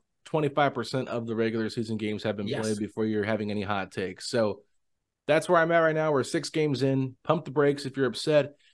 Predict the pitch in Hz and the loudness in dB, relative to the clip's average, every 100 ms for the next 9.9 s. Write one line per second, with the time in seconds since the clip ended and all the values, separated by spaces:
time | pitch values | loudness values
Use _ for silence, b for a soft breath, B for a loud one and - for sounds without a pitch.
0 | _ _ 139 143 131 117 127 101 110 117 | _ _ 4 4 4 2 2 2 0 2
1 | 175 151 143 143 139 131 123 120 123 123 | 2 4 4 6 6 4 2 0 0 0
2 | 120 123 120 - 120 113 117 113 117 _ | 2 2 0 -2 -4 -2 -2 -2 -4 _
3 | _ _ _ 143 135 135 135 127 120 120 | _ _ _ 0 0 0 0 2 4 4
4 | 120 - _ _ - 110 107 - - 131 | 2 -4 _ _ -12 -8 -8 -8 -2 0
5 | 123 117 117 113 - 117 110 - 113 95 | 2 0 -2 -4 -6 -6 -4 -2 0 -2
6 | 95 - _ - 113 110 98 110 123 139 | -6 -14 _ -10 -6 -2 0 2 4 4
7 | 135 131 127 123 127 127 127 110 113 117 | 4 2 2 4 4 2 -4 -4 -2 0
8 | 117 113 113 113 110 104 104 110 104 107 | 0 0 0 0 0 0 -2 -4 -4 -4
9 | 104 107 101 104 104 104 123 - | -4 -4 -4 -6 0 4 6 4